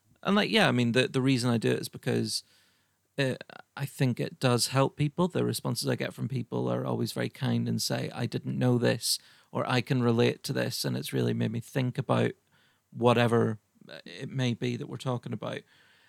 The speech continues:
Um, so I feel relatively confident, having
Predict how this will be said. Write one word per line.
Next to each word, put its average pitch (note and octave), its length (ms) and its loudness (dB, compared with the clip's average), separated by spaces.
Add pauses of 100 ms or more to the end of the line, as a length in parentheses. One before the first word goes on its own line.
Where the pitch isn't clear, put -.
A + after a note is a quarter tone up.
(140)
Um, A#2+ 500 2 (640)
so - 160 4
I F#3+ 60 4
feel A3 280 2
relatively D#3+ 640 2
confident, A#2 380 -4
having B2+ 360 -2